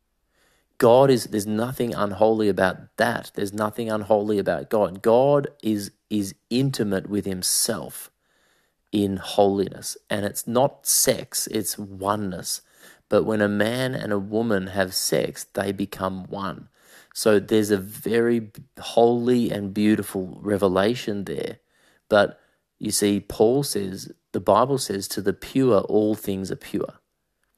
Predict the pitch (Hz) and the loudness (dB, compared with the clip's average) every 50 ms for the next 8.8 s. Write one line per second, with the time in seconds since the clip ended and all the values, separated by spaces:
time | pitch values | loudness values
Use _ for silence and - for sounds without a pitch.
0 | _ _ _ _ _ _ _ _ _ - - - _ _ _ _ _ _ _ _ | _ _ _ _ _ _ _ _ _ -18 -18 -18 _ _ _ _ _ _ _ _
1 | _ _ _ _ _ - - - - 117 107 101 98 98 98 92 - - - - | _ _ _ _ _ -6 -4 0 4 6 6 8 8 6 6 4 2 -2 -6 -6
2 | - 110 107 - 120 120 113 - - - 123 117 120 127 127 143 135 123 110 104 | -4 -4 -2 0 0 0 0 0 0 2 4 4 4 4 2 2 2 2 2 2
3 | 101 98 90 90 95 92 95 95 - - - 104 107 98 98 - - - 196 - | 2 2 2 2 0 -2 -2 -2 -6 -4 -2 0 0 0 0 -4 -6 -8 -8 -6
4 | - 107 - - 104 104 104 107 107 110 131 - - - - - - 117 117 117 | -6 -4 0 0 0 2 2 0 2 2 0 0 -2 -4 -4 -4 -4 -2 -2 -4
5 | 113 107 98 107 107 110 107 98 - 107 101 101 95 98 87 - - 110 104 98 | -4 -4 -2 -2 -2 -2 -2 -4 -4 -4 -4 -2 -2 -2 -4 -4 -2 0 0 0
6 | - - - - - 120 120 104 - - - - _ _ _ - - _ _ _ | 0 -2 -6 -6 -2 0 0 0 0 -2 -4 -14 _ _ _ -20 -20 _ _ _
7 | - - 101 101 113 107 104 - 95 107 110 113 117 127 135 127 120 117 113 104 | -16 -12 -2 2 4 4 4 4 2 0 2 2 4 4 2 2 2 2 2 2
8 | 104 104 104 107 104 101 95 92 - - 104 101 98 95 98 95 | 0 -2 0 2 2 2 2 -2 -2 0 2 2 4 2 2 0